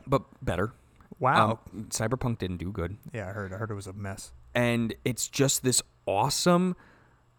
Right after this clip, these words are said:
Speaker 1: third-person beat-em-up style where everybody has, like, a specific weapon. So it's like Jack has a chainsaw arm. So you can pop that at any
Speaker 2: Jeez, I wonder
Speaker 1: time.
Speaker 2: where they got that idea from.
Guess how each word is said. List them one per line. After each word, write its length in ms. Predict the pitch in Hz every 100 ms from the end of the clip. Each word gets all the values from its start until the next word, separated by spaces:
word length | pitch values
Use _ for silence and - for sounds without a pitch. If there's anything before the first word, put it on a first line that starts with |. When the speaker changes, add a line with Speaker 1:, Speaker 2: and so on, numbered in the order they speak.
| - - _ _ -
Speaker 1:
third-person 1040 | - 131 151 - 156 143 - 135 123 98 - _ _
beat-em-up 520 | 120 135 147 135 -
style 840 | - - - 113 113 113 113 113 - - -
where 600 | 110 117 113 107 107 101 - _ _ -
everybody 360 | 127 135 147
has, 320 | 131 131 123 120
like, 140 | 110
a 60 | 127
specific 640 | - 120 - 123 120 120
weapon. 520 | 104 98 92 - 92 90
So 160 | 104
it's 140 | 98 104
like 200 | 98 - - -
Jack 340 | 113 120 117 -
has 220 | 120 98
a 60 | 87
chainsaw 680 | - 135 127 127 - 87 -
arm. 360 | 87 76 82 - _ - -
So 160 | -
you 60 | 123
can 140 | 123
pop 360 | 98 - 143 -
that 160 | 110 101
at 80 |
any 100 | 98
Speaker 2:
Jeez, 160 | 233 202
I 40 | 143
wonder 200 | 165 180
Speaker 1:
time. 40 |
Speaker 2:
where 100 | 180
they 100 | 170
got 220 | 175 170
that 180 | 170 220
idea 400 | 170 131 127 127
from. 420 | - 147 127 123